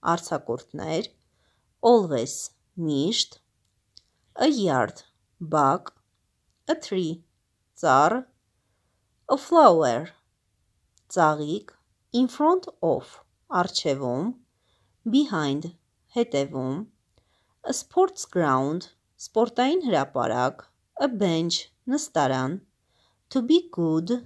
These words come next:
bad at, լավ կամ վատ լինել ինչ-որ բանից, եթե հիշում ենք առարկաների մասին էր խոսքը դպրոցական,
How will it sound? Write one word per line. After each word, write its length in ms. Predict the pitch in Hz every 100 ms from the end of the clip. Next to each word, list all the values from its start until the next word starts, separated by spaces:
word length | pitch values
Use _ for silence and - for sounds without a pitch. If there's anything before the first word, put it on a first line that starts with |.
| -
bad 560 | 196 160 175 156 170 196 269 -
at, 440 | - 147 160 - - _ _ _ _ _ _ 214
լավ 300 | 233 302 330
կամ 220 | 269 226
վատ 300 | 170 151 147 -
լինել 360 | 240 277 330 403
ինչ-որ 440 | 220 214 254 262
բանից, 460 | 180 143 147 233 -
եթե 280 | 180 170 165
հիշում 300 | 175 - 185
ենք 200 | 170 -
առարկաների 720 | 175 170 170 - 135 143 165
մասին 380 | 190 202 208 247
էր 120 | 262 285
խոսքը 400 | - 285 285 311
դպրոցական, 840 | 294 302 294 285 302 302 311 330